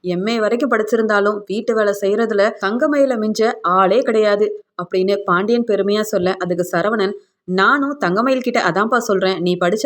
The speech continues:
படிப்புக்கு வெளியில கண்டிப்பா உனக்கு வேலை கிடைக்கும், நீயும் சம்பாதிக்கலான்ற. ஆனா தங்கமயில் புரிஞ்சிக்கவே மாட்டிக்கிறா. வீட்ல உள்ள எல்லா வர்-, எல்லா வேலையும் செய்யணும், எல்லாருக்கும் தேவையானதெல்லாம் செஞ்சு கொடுக்கணும், நான் வீட்டு வேலை மட்டும்தான் பார்ப்பேன்னு ரொம்ப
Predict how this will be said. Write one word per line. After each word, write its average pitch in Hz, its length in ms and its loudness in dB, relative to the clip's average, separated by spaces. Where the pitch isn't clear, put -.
படிப்புக்கு 208 420 0
வெளியில 247 300 0
கண்டிப்பா 196 460 0
உனக்கு 226 220 -2
வேலை 190 240 2
கிடைக்கும், 196 460 0
நீயும் 196 380 -2
சம்பாதிக்கலான்ற. 196 840 0
ஆனா 175 240 0
தங்கமயில் 190 560 0
புரிஞ்சிக்கவே 208 480 0
மாட்டிக்கிறா. 202 440 0
வீட்ல 240 300 -2
உள்ள 220 180 4
எல்லா 190 280 2
வர்-, 196 280 0
எல்லா 196 180 2
வேலையும் 208 460 0
செய்யணும், 202 400 0
எல்லாருக்கும் 254 540 0
தேவையானதெல்லாம் 233 640 0
செஞ்சு 208 220 -2
கொடுக்கணும், 208 360 -2
நான் 175 200 -2
வீட்டு 185 240 0
வேலை 190 180 0
மட்டும்தான் 190 500 0
பார்ப்பேன்னு 214 400 0
ரொம்ப 170 240 0